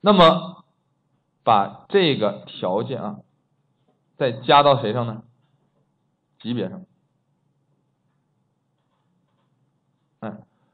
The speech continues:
然后把上面的这个地方去掉，然后这是 level，这也是 level 啊，这时候就没问题了啊。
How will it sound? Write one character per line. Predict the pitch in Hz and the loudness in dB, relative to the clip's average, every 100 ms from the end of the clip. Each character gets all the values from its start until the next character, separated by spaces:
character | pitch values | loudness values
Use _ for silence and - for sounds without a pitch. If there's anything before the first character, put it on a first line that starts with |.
| _ | _
然 | 120 | 2
后 | 160 143 | 4 4
把 | 113 - | 2 2
上 | 196 170 | 4 4
面 | 139 120 | 4 2
的 | 110 | 0
这 | 120 | -2
个 | 117 | -6
地 | 107 | -6
方 | 101 101 101 - _ | -6 -8 -10 -18 _
去 | - | -16
掉， | 101 101 - _ _ _ _ _ _ _ _ _ _ _ _ _ _ _ _ _ _ _ _ - | -14 -16 -20 _ _ _ _ _ _ _ _ _ _ _ _ _ _ _ _ _ _ _ _ -14
然 | 113 | -8
后 | 120 | -8
这 | 117 | -8
是 | 113 - - _ _ _ | -12 -14 -18 _ _ _
level， | 113 104 - _ _ _ _ _ _ _ - | -8 -8 -10 _ _ _ _ _ _ _ -10
这 | 120 | -10
也 | - | -10
是 | - - _ _ _ _ _ _ | -16 -20 _ _ _ _ _ _
level | - 98 87 - _ _ _ _ - | -10 -10 -10 -16 _ _ _ _ -8
啊， | 117 117 - _ _ _ _ _ _ _ _ _ _ _ _ _ - - _ _ | -8 -10 -20 _ _ _ _ _ _ _ _ _ _ _ _ _ -20 -20 _ _
这 | 185 151 | -4 -2
时 | |
候 | 120 | -2
就 | 120 | -2
没 | 107 104 | -2 -2
问 | 117 117 | -4 -6
题 | 92 | -10
了 | 82 | -12
啊。 | 92 | -14